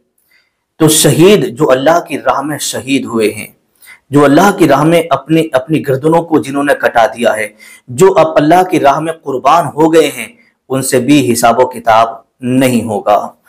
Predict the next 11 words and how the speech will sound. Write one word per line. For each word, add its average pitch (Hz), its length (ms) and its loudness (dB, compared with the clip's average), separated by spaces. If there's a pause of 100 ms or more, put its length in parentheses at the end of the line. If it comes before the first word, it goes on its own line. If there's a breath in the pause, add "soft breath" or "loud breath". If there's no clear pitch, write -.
(380 loud breath)
अल्लाह 160 240 4
तबारक 175 440 2
व 139 140 0
तआला 147 260 2
कुरान 135 400 -2
मुकद्दस 127 540 -6
के - 100 -6
अंदर 127 280 0
इरशाद 127 380 -2
फरमाता 117 380 2
है, 113 300 -2